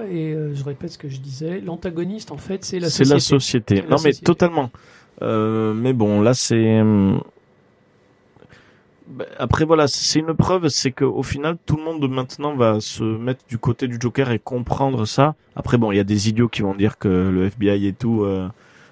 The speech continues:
Speaker 2: euh, attendent qu'il va y avoir des coups d'État engendrés par, euh, ce film-là.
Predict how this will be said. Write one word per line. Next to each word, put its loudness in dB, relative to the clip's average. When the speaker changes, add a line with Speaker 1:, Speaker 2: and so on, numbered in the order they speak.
Speaker 2:
euh, -2
attendent -2
qu'il -10
va 2
y 4
avoir 0
des 0
coups -2
d'État 0
engendrés -4
par, -2
euh, 2
ce -6
film-là. -2